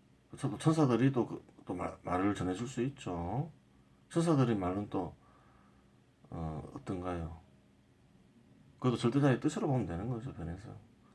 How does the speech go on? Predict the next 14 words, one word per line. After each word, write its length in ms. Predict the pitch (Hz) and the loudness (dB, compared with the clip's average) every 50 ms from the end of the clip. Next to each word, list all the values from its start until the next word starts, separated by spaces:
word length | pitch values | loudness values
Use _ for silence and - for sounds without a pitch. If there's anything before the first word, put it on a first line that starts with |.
| - - - _ - | -20 -20 -14 _ -6
또 80 | 110 | -2
그것도 240 | 110 110 147 143 127 | 0 0 0 2 4
그게 200 | - 139 185 190 | 8 10 10 10
잘하면 440 | 175 165 170 175 170 160 147 131 123 | 10 10 10 10 10 8 6 4 4
또 100 | - 113 | 2 0
조건이 360 | - 143 147 143 143 131 117 | 2 2 4 4 4 4 4
되면 280 | 120 127 120 117 107 - | 4 4 2 0 0 -2
또 80 | - | -4
서로 400 | - - 113 104 104 104 95 - - | -6 -4 -2 -2 -2 -2 -4 -6 -6
또 160 | - 101 92 | -6 -4 -4
이렇게, 200 | 92 - - 92 - - - _ - - - - - - - - - - - - _ - - _ _ _ - | -4 -6 -8 -10 -12 -12 -14 _ -20 -20 -20 -20 -20 -20 -20 -20 -20 -20 -20 -20 _ -20 -20 _ _ _ -16
어, 340 | - - 90 92 90 90 87 85 | -10 -8 -6 -4 -4 -4 -4 -4
또 100 | 104 - | -4 2
교환, 320 | - 127 143 139 123 117 | 6 8 8 10 8 6